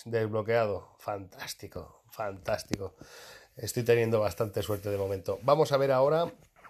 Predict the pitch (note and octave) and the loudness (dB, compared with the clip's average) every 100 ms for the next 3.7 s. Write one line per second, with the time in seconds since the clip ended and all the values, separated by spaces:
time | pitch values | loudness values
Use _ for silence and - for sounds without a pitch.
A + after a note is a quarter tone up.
0 | - - - C#3+ D3+ A#2 A#2+ A#2+ A2+ A2+ | -16 -6 4 4 6 6 6 8 6 6
1 | A2+ - G#2+ A2+ B2+ B2 C#3+ D#3 - - | 4 2 -4 -2 -4 -4 -8 -8 -16 -20
2 | - - A#2+ A#2+ C3 C3+ B2+ - C3 D3 | -20 -8 0 2 2 -2 -8 -6 -2 0
3 | C3+ - A#2+ - C#3+ C#3+ - | -2 0 0 0 0 0 -2